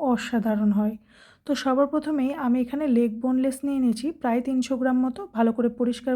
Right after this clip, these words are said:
করে ধুয়ে নিয়েছি। আপনারা চাইলে এই রেসিপিটার জন্য কিমাটাকেও কিনে এনে ব্যবহার করতে পারেন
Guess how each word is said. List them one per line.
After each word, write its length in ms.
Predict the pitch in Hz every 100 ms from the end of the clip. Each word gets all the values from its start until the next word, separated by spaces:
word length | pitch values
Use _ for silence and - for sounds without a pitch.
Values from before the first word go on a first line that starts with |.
| 247
করে 120 | 247
ধুয়ে 240 | 214 233 247
নিয়েছি। 300 | 247 240 311 - _ - - -
আপনারা 400 | 254 247 285 302
চাইলে 320 | 294 294 233 294 311
এই 80 | 247
রেসিপিটার 580 | 240 233 233 254 277
জন্য 220 | 262 285 285 277
কিমাটাকেও 640 | - 254 254 247 262 294 339 -
কিনে 240 | - 262 254
এনে 120 | 247 233
ব্যবহার 260 | 226 247 247
করতে 200 | 233 233
পারেন 260 | 220 214